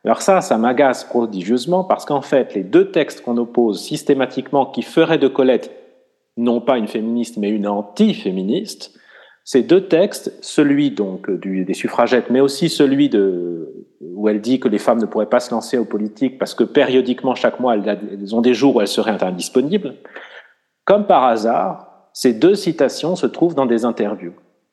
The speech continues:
Des interviews menées par des hommes, dans les deux cas.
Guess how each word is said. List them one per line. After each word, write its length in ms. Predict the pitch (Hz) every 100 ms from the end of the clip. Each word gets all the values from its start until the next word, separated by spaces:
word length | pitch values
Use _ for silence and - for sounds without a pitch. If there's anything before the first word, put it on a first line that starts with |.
| _ _ _ _ _ _
Des 140 | 107 113
interviews 400 | 113 113 127 185
menées 240 | 147 156
par 200 | 156 113
des 240 | 117 113
hommes, 220 | 101 85 85 _ _
dans 80 | -
les 120 | 98
deux 200 | 98 139
cas. 220 | 143 85